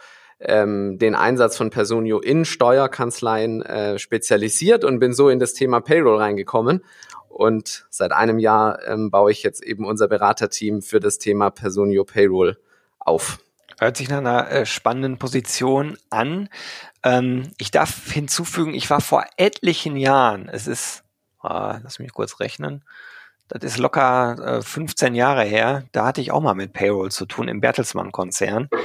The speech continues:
Speaker 2: Und, ähm, da stellt man ja fest, ähm, wir haben das damals als Shared Service aufgesetzt, wie das in vielen Großunternehmen, äh, Unternehmen
Speaker 1: Mhm.
Speaker 2: natürlich der Fall ist,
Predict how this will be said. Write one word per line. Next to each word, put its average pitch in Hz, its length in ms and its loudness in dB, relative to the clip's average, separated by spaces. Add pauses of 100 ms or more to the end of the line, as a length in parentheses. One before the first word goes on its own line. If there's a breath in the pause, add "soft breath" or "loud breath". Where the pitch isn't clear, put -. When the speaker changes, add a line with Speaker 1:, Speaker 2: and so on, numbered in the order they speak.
(440 loud breath)
Speaker 2:
Und, 117 400 -2
ähm, 117 420 0 (120)
da 117 140 2
stellt 143 220 2
man 135 160 0
ja 123 120 2
fest, - 540 -2 (180)
ähm, 120 500 -4
wir 117 140 -6
haben 123 100 0
das 120 120 2
damals 123 320 2
als 120 340 0
Shared - 320 0
Service 131 400 2
aufgesetzt, - 560 0
wie 117 60 -2
das 120 180 2
in 120 160 -6
vielen 113 420 -4
Großunternehmen, 110 760 -2
äh, - 80 -12
Unternehmen 113 480 -2
Speaker 1:
Mhm. 110 80 2
Speaker 2:
natürlich 113 300 0
der 110 100 0
Fall 120 300 2
ist, 135 260 0